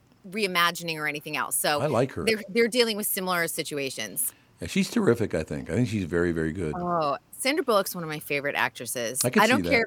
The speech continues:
Speaker 2: that.
Speaker 1: if the movie's not even great. She's always charming in it.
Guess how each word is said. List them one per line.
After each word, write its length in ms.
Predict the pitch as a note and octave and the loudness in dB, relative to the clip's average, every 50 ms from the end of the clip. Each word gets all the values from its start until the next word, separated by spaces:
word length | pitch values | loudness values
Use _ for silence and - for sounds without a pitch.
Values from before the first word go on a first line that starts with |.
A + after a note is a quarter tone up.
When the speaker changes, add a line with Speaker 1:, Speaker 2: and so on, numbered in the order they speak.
| - _ | -2 _
Speaker 2:
that. 40 | A3 | -4
Speaker 1:
if 60 | G3+ | -2
the 60 | G3 | 0
movie's 240 | G3 F#3 A#3 G3+ - | 2 2 0 0 4
not 240 | G#3 G#3 G3 G#3 A3 | 6 8 8 8 6
even 240 | A#3 G3+ A3 G#3+ | 0 -6 -8 -8
great. 340 | F3 F3 E3 D#3+ E3 E3+ - | -4 -2 0 0 0 -2 -4
She's 220 | - - G3 F3 E3 | -6 -8 -8 -8 -6
always 280 | - E3+ F3 F3 - | -4 -4 -4 -4 -4
charming 420 | - - F3+ D#3 D3+ D3+ D3 C#3 C#3 | -4 -2 -2 -2 -2 -2 -6 -10 -10
in 100 | C3+ A#2 | -10 -8
it. 160 | F#2 - | -10 -10